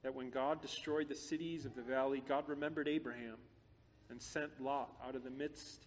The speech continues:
of the overthrow when he o-, overthrew the cities in which Lot had lived.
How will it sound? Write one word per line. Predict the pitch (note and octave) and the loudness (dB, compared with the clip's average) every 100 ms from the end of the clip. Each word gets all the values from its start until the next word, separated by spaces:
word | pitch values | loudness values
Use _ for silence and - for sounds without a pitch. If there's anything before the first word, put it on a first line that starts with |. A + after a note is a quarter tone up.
| - - - | -20 -18 -14
of | B2 | -4
the | B2+ C3 | 2 2
overthrow | D3+ - - C3 A#2 A#2 - - - - | 2 -2 -2 -2 -2 -4 -10 -18 -20 -10
when | B2 | -6
he | B2+ | -4
o-, | - D#3 D#3+ D3 | -2 -4 -2 0
overthrew | D3 D3+ - - D3+ D3 B2+ B2+ - - - B2+ | 0 0 -4 -6 -2 0 0 -4 -10 -18 -14 -10
the | |
cities | - - D3+ A2 A2 - - - - | -6 -2 -2 -2 -8 -16 -18 -20 -10
in | B2+ B2 | -8 -4
which | A#2+ - - - - - | -6 -6 -10 -12 -16 -6
Lot | A#2 A2+ | -4 -4
had | A#2 A#2 | -8 -6
lived. | A#2+ B2 - | -6 -6 -12